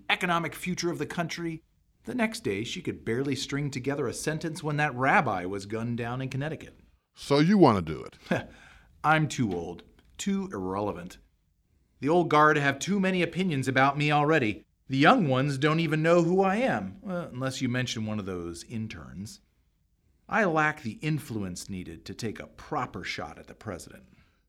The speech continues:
Speaker 2: You cannot seriously be suggesting that I speak out against Blunt?
Speaker 1: People love you, Andre. They respect you. When you were in office, you crossed party lines, got people to work together.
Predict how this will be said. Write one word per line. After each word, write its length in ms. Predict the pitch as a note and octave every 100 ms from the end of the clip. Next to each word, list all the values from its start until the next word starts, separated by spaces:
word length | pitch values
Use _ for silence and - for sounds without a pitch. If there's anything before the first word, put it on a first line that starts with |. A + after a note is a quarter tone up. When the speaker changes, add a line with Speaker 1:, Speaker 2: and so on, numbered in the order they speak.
| _
Speaker 2:
You 180 | G#3+ A3
cannot 600 | - A3 A3 A3+ A3+ G#3 E3+ _
seriously 840 | - - - C#4+ C4+ F#3 E3 F#3
be 160 | F#3+ G#3
suggesting 840 | G#3 G#3+ D3 G3 A3 - D3+ D3 - _ _ _ C#3
that 200 | F#3+ G3
I 240 | G3 A3
speak 420 | A#3+ - G3+ G#3
out 200 | E3 E3+
against 400 | G3+ E3+ D3+ A#2
Blunt? 420 | G#2 D3 A3+ D4+ - _
Speaker 1:
People 560 | - D4+ D4+ C#4+ D4 C#4+
love 360 | C#4+ C#4+ G3+
you, 220 | D#3+ B2+
Andre. 600 | G2 F2 D#2 - - - _ _ _
They 140 | A3+ D#3
respect 800 | F#2+ - - - F#3 D3+ - A2
you. 240 | A1+ - _ _ _ _
When 160 | G#3+ G3
you 120 | C#4
were 120 | F3
in 80 | B2
office, 440 | G#2+ G#2 E3 D#3
you 200 | E3 C4
crossed 580 | C4 - F#3 E3 - -
party 300 | - D3 C3
lines, 400 | A#2+ G#2 E2+ F2 _ _ _
got 280 | - B2+ -
people 320 | - A3 F#3
to 120 | E3 B2
work 380 | A2 D3 D#3+
together. 480 | - A#2 F2 A#1 -